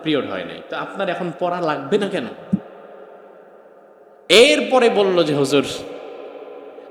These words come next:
আমি তো এক তরিকার মরিদ।" "কোন তরিকা? কোন পীর সাহেব?"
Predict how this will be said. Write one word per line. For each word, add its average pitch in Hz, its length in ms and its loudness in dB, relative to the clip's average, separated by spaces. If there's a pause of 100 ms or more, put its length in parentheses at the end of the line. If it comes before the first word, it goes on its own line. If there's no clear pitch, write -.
আমি 117 180 0
তো 131 140 0
এক 123 200 -2
তরিকার 113 420 0
মরিদ।" 98 640 -6 (1600)
"কোন 113 220 2
তরিকা? 120 420 0 (1200)
কোন 123 180 4
পীর 135 140 4
সাহেব?" 135 380 2